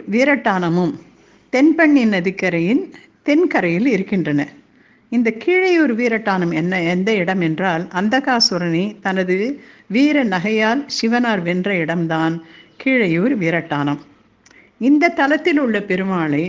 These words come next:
பெருமானை ஞானசம்பந்தரும் சுவாமி, அப்பர் சுவாமிகளும் பாடியிருக்கிறார்கள். அருணகிரிநாதர் பாடிய திருப்புகழ் கூட இங்கு இருக்கிறது.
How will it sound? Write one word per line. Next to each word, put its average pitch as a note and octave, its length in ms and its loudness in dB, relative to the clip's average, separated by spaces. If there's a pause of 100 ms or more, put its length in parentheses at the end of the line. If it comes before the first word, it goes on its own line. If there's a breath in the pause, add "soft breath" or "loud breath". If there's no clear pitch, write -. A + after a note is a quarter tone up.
பெருமானை G3+ 540 2 (640 soft breath)
ஞானசம்பந்தரும் G#3 880 0
சுவாமி, G3 380 -2
அப்பர் B3+ 320 -2
சுவாமிகளும் E3+ 480 -2
பாடியிருக்கிறார்கள். F3+ 920 -2 (440 loud breath)
அருணகிரிநாதர் G#3 840 0
பாடிய E3 300 0
திருப்புகழ் F3+ 600 -2
கூட E3 180 -4
இங்கு G#3 220 2
இருக்கிறது. D3+ 460 -4